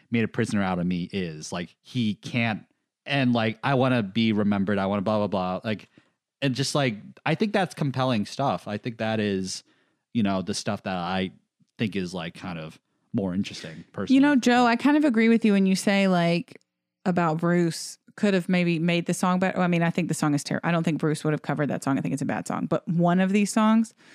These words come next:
Speaker 2: um, because I think that was his main problem. And I think this happens a lot. I see it all the time in, in the music industry with just people I know who don't, who, everybody wants to be a star. Like, you, maybe you're great at guitar.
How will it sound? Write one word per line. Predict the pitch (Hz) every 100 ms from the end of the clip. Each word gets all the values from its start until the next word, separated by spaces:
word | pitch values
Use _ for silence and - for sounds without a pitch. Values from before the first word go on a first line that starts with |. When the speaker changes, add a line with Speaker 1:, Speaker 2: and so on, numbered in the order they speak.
| - - - _ _ -
Speaker 2:
um, | 208 196 196
because | 208 240 240
I | 240
think | 277 311
that | 311
was | 208 202
his | 202 185
main | 190 185
problem. | 196 196 175 151
And | - 175
I | 170
think | 185 180
this | 175
happens | 185 165 160 160
a |
lot. | 151 160 147 - _ -
I | 160 160
see | - 156
it | -
all | 170
the | 160
time | - 156 160
in, | 160 160
in | - 165
the | 165
music | 160 160 175
industry | 170 160 175 165
with | 180 -
just | 160 -
people | 170 -
I | - 156
know | 175 175 190 190 _ - - _ -
who | 220
don't, | 220 196 - - - _ _ _ _ -
who, | 175 220 190 185
everybody | 220 269 277 269
wants | 226 -
to | 196
be | 185
a | 175 -
star. | - 170 160 - - _ _ _ _ _ _ _ - - - _
Like, | 190 175 - - _ _
you, | 196 190
maybe | 214 302 349
you're | 320
great | 214 214 226
at | 226
guitar. | 190 190 170 104